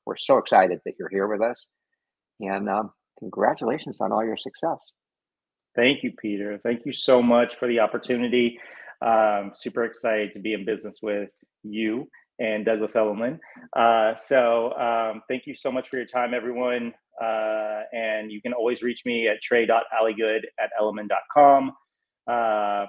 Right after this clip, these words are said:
Speaker 2: our website's the alligood group dot com. So feel free to reach out. My number is three one zero, eight seven six, nine six nine nine. I'd love to hear from all of you and any of you,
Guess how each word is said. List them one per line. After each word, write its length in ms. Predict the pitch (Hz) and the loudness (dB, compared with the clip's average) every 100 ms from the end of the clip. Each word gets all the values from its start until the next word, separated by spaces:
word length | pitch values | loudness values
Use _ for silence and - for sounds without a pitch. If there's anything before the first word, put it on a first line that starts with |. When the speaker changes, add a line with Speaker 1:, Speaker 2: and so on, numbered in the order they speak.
| - | -6
Speaker 2:
our 100 | 110 | -6
website's 480 | 107 107 - 101 - 110 | -4 -6 -6 -8 -8 -6
the 80 | |
alligood 360 | 101 101 98 104 | -4 -4 -6 -12
group 180 | - 104 - | -10 -12 -6
dot 140 | 95 - | -8 0
com. 380 | 131 123 117 113 104 | 4 4 4 0 -12
So 180 | - 110 - | -12 -12 -8
feel 120 | 113 - | -8 -6
free 140 | 120 | -8
to 80 | 104 | -6
reach 240 | 104 - | -8 0
out. 260 | 120 113 113 - _ | 6 6 4 -2 _
My 80 | 110 | -10
number 260 | 110 107 104 | -6 -2 -2
is 160 | 101 - | -4 -6
three 120 | 110 | -6
one 240 | 107 107 95 | -4 -6 -4
zero, 320 | 101 104 104 | 0 0 0
eight 180 | 113 104 | -4 -8
seven 320 | - 101 95 92 | -4 -4 -4 -10
six, 420 | - 107 - - | -4 -4 -4 -6
nine 280 | 101 98 98 | -2 -2 -4
six 260 | - - - | -8 -10 -6
nine 220 | 98 98 | -4 0
nine. 440 | 123 131 123 117 - _ _ _ _ - | 6 6 6 4 -2 _ _ _ _ -4
I'd 80 | |
love 220 | 98 110 107 | 4 4 2
to 60 | |
hear 140 | 104 104 | -2 -2
from 160 | 107 | 2
all 160 | 95 98 | 2 2
of 100 | 95 | 0
you 180 | 101 98 | -2 0
and 100 | 95 | -2
any 200 | 95 95 | -4 -4
of 100 | 92 | -2
you, 360 | 95 92 90 | -2 -2 -6